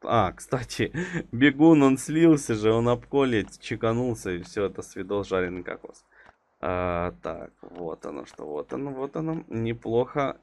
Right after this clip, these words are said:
И обязательно, обязательно сейчас. Так, где там? Вот, будем пробовать. Да давайте сольёмся, почему бы и нет. Сливаемся и вернёмся на, на эту базу немножечко попозже.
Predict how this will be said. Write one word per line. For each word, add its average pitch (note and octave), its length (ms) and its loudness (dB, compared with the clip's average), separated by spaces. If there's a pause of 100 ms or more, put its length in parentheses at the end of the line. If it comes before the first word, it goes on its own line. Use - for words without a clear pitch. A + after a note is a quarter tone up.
И B2+ 600 -4
обязательно, G#2 1080 -2
обязательно F#2 600 -6
сейчас. - 560 -8 (540)
Так, F#2 180 -8
где F2 220 -8
там? - 240 -12 (680)
Вот, D3 280 -4 (160)
будем D3 500 -4
пробовать. C3+ 640 -4 (100)
Да D3+ 80 -2
давайте D4 340 0
сольёмся, F2+ 640 -4
почему - 400 -8
бы F2+ 180 -4
и E2+ 40 -10
нет. F2+ 200 -14 (680)
Сливаемся A2+ 580 0
и E2 180 -10
вернёмся F2 560 -8
на, F#2 220 -4 (180)
на F#2+ 220 -6
эту F2 140 -10
базу F2 280 -6
немножечко F#2 540 -8
попозже. - 520 -10